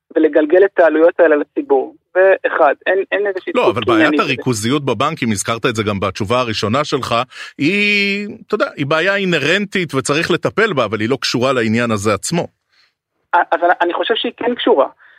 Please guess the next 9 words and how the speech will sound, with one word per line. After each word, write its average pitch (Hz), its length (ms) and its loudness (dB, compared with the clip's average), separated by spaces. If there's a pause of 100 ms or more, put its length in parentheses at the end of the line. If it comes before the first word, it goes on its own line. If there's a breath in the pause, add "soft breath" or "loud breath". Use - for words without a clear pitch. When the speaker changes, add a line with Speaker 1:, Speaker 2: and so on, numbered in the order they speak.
(140)
Speaker 1:
מכיוון 185 400 2
שאתה - 300 0
לא 185 220 4
יכול 214 360 4
לייצר, 180 460 2
אה, 190 260 2
מי, 254 160 0
מי 226 120 0
מונע 202 420 6